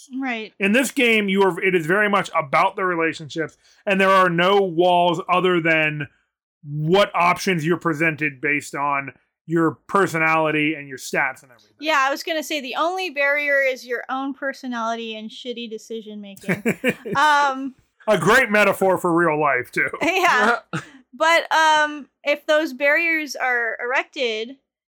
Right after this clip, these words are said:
Speaker 1: you can always try to pursue somebody else. You do have time
Speaker 2: Yeah.
Speaker 1: to do that.
Speaker 2: But there's no
Speaker 1: Um,
Speaker 2: prescripted, like,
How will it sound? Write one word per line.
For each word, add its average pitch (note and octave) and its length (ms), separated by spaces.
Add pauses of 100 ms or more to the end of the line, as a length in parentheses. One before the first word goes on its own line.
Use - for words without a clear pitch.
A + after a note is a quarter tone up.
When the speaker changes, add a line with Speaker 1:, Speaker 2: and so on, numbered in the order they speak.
Speaker 1:
you C4 140
can C#4+ 260
always C#4 680
try C4 180
to A#3 60
pursue B3+ 340
somebody A#3+ 400
else. - 280
You A#3+ 80
do C4 140
have A3 180
time G#3 340 (340)
Speaker 2:
Yeah. A3 280 (180)
Speaker 1:
to - 60
do - 200
that. - 120 (520)
Speaker 2:
But A3+ 200
there's A#3+ 280
no C#4 160
Speaker 1:
Um, A#3 60
Speaker 2:
prescripted, A3+ 840
like, F#3 320